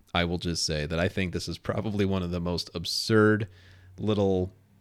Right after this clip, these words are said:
culture war thing that, uh, <laughs> just exists in golf Twitter. It's, it, nobody comes out on top of this. No winners are found in this argument. And, uh, you know, the way that we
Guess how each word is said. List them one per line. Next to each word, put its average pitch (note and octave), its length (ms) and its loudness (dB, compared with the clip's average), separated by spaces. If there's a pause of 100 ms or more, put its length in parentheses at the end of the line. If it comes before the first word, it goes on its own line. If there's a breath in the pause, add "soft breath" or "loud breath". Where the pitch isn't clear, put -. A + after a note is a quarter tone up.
(680)
culture B2 520 2
war A2 480 6
thing F2+ 800 2
that, F#2+ 480 0
uh, G2 160 0
<laughs> A#2+ 200 0
just G#2+ 220 -4
exists G#2+ 640 2
in F#2 220 -4
golf F2+ 260 0
Twitter. F2+ 340 -4
It's, E2 140 -6
it, - 200 -6
nobody D3+ 460 6
comes G#2+ 300 2
out F2 160 2
on D#2 100 -2
top F2 240 -4
of - 80 -6
this. - 300 -6 (600 soft breath)
No C#3 360 8
winners G2+ 640 2 (340)
are F#2+ 120 4
found E2 600 0
in F#2+ 180 0
this E2 240 -2
argument. D#2 500 -2
And, G2 260 -2
uh, - 260 -12
you C#3+ 160 -4
know, C3 100 4
the C3 100 2
way E3+ 140 4
that D3 100 4
we B2 200 2